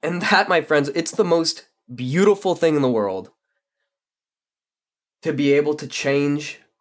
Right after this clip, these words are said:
who you are and be more available, not only to yourself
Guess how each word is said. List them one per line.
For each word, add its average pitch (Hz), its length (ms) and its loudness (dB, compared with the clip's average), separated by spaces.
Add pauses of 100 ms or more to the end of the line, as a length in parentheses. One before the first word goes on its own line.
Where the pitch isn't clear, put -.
who 139 140 -2
you 123 240 2
are 139 460 4 (800)
and 131 180 2
be 131 160 4
more 131 280 4
available, 117 880 0
not 143 260 2
only 165 200 4
to 160 160 -4
yourself 123 640 0